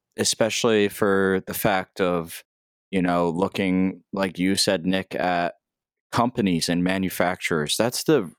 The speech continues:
the really big thing, especially because a,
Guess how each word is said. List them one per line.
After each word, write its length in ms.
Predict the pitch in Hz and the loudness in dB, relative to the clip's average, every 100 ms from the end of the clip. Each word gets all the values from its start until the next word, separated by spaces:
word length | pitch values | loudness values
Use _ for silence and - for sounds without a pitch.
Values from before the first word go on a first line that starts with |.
| _ _ - | _ _ -8
the 140 | 107 95 | -2 0
really 240 | 110 104 | 2 2
big 320 | 90 101 95 | 2 -2 0
thing, 260 | - 95 85 - _ _ _ - | 0 0 -2 -6 _ _ _ -4
especially 500 | 101 - 113 - 117 | -2 2 0 2 0
because 420 | 92 101 120 113 107 | 0 -2 0 0 0
a, 160 | 117 | 0